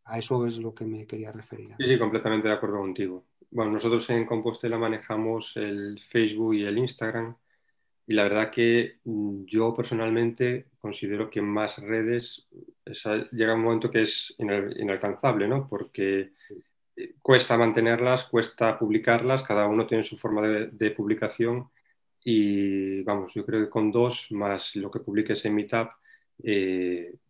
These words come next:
Speaker 2: es suficiente.
Speaker 1: Sí, yo también creo. Sí, yo también creo. Además, bueno, publicar, eh,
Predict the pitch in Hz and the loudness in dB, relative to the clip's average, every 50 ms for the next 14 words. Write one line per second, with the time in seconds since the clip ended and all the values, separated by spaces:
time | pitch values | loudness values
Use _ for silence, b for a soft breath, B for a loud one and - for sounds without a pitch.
0 | _ - - - - - - 110 - 117 107 - - 104 98 92 85 - - - | _ -6 -6 -4 -6 -6 -6 -4 -4 -4 -4 0 0 0 0 0 -4 -8 -14 -18
1 | _ _ _ _ _ _ _ _ _ _ - - 117 107 101 101 101 - 92 90 | _ _ _ _ _ _ _ _ _ _ -16 -12 -12 -10 -10 -12 -14 -16 -18 -18
2 | 92 90 90 - - 101 - _ _ _ _ _ _ _ _ b b b b b | -18 -20 -20 -20 -20 -20 -20 _ _ _ _ _ _ _ _ b b b b b
3 | b b b - - 143 143 143 139 143 139 143 135 127 143 143 131 123 120 123 | b b b -6 2 6 6 8 8 8 6 6 6 6 6 6 6 6 4 4
4 | 123 135 143 143 143 B B B B - 143 151 147 135 135 139 135 131 135 127 | 4 4 4 4 2 B B B B 2 4 6 6 6 6 4 6 6 4 6
5 | 131 170 175 185 - - - _ _ _ _ _ - - - 131 131 | 8 8 8 8 6 2 -4 _ _ _ _ _ -20 -16 -10 -10 -8